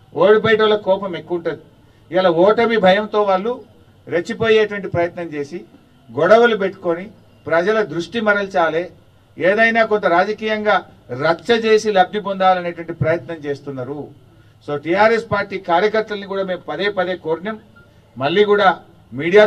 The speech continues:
ద్వారా కూడా అప్పీల్ చేస్తున్నాం, సంయమనంతో ఉందాం. మనం బాధ్యతాయుతంగా ఉందాం. మనం గెలిచేటువంటి పార్టీ కనుక, ముమ్మాటికి అద్భుతమైన విజయాన్ని సాధించబోతున్నాం కనుక మనం ఓపికతో పోదాం. ప్రజలన్నీ గమనిస్తారు, అంతిమంగా ప్రజలు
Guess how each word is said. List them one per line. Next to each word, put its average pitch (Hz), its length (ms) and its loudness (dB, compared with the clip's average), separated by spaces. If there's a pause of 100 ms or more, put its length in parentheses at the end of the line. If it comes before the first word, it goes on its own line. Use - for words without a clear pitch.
ద్వారా 196 220 2
కూడా 180 140 0
అప్పీల్ 190 260 -6
చేస్తున్నాం, 208 360 -4 (540)
సంయమనంతో 214 680 0
ఉందాం. 170 240 0 (680)
మనం 156 160 -4 (120)
బాధ్యతాయుతంగా 214 760 4 (100)
ఉందాం. 170 240 0 (520)
మనం 180 180 -2 (120)
గెలిచేటువంటి 214 720 2
పార్టీ 185 320 2
కనుక, 160 220 -8 (560)
ముమ్మాటికి 202 540 2 (100)
అద్భుతమైన 214 460 2 (100)
విజయాన్ని 202 420 0
సాధించబోతున్నాం 180 800 -4
కనుక 151 200 -4 (600)
మనం 160 140 -2 (100)
ఓపికతో 196 460 -4
పోదాం. 151 260 -4 (560)
ప్రజలన్నీ 214 500 2
గమనిస్తారు, 214 500 0 (520)
అంతిమంగా 214 500 2
ప్రజలు 196 260 2